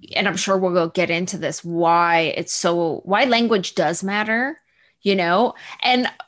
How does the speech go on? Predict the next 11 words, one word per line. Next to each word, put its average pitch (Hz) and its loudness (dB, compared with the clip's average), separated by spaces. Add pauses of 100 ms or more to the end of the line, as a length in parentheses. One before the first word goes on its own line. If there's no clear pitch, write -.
of 262 -4
course, 294 2
you 294 0
know, 277 2
as 269 2
a 277 0
practitioner, 247 -4
like, - -4
i-, 233 2
i-, 240 0
and 214 0